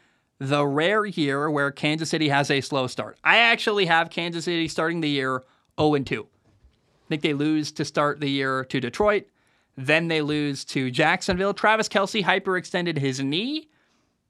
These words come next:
And they've got these unproven receivers in Kansas City with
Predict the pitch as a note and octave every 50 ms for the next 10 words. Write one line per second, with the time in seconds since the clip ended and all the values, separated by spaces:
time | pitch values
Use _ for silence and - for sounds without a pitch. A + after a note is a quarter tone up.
0 | _ _ _ - E3+ F3 F#3 G3 - - F#3+ F#3 F3+ F3 - _ - E3+ F3 D#3+
1 | - F3 F#3 G#3+ A3 - - A3 G3 G#3+ G3 E3+ D3 - G#3 G3+ F#3 F#3 D#3 F3+
2 | E3 D#3 - F3+ E3+ F3 E3+ D#3 C#3+ G#3 G3+ F#3+ C#3 B2+ B2+ C3+ -